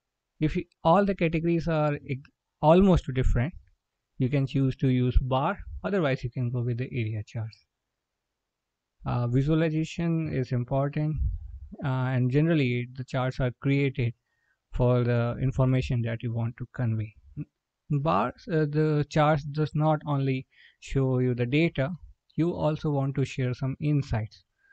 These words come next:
So based on the insights, you can re-modify. Say if you have multiple information, you could have this complex,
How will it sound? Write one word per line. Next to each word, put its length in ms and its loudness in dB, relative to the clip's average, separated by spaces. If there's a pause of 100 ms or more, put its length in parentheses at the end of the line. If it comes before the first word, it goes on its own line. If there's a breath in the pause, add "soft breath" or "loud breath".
(160 soft breath)
So 80 -2
based 220 4
on 100 4
the 120 4
insights, 520 -4 (180)
you 160 -4
can 380 -4 (160)
re-modify. 920 -2 (500)
Say 220 2
if 180 0
you 80 4
have 280 6
multiple 500 6
information, 580 0
you 100 2
could 120 -2
have 220 0
this 140 0 (140)
complex, 680 2